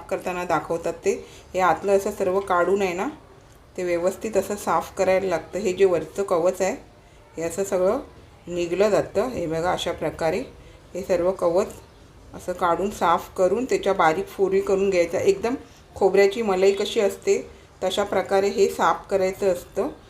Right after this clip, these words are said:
हे मी आता साफ करून घेते. साफ करत असताना आपल्याला, अ, व-, सर्वच दाखवलं तर व्हिडिओ मोठा होऊन जातो. माझ्या चॅनलवर आहे मी पूर्ण साफ करताना. तर हे बघा, हे लक्षात ठेवायचं. हे असं आहे ना,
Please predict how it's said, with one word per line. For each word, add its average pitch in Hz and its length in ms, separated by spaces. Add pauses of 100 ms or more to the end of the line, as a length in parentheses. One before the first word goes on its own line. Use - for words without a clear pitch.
(240)
हे 180 100
मी 202 80
आता 208 200
साफ 185 400
करून 220 220
घेते. 196 280
साफ 190 360
करत 202 260
असताना 196 360
आपल्याला, 190 380 (480)
अ, 165 60
व-, 175 420 (140)
सर्वच 202 340
दाखवलं 196 360 (100)
तर 233 60
व्हिडिओ 196 340
मोठा 196 300
होऊन 214 280
जातो. 208 440 (320)
माझ्या 190 260
चॅनलवर 202 460
आहे 208 280
मी 208 140
पूर्ण 202 340
साफ 185 340
करताना. 175 360
तर 196 120
हे 190 100
बघा, 175 200
हे 196 180
लक्षात 196 280
ठेवायचं. 180 480 (500)
हे 185 80
असं 185 260
आहे 190 120
ना, 214 160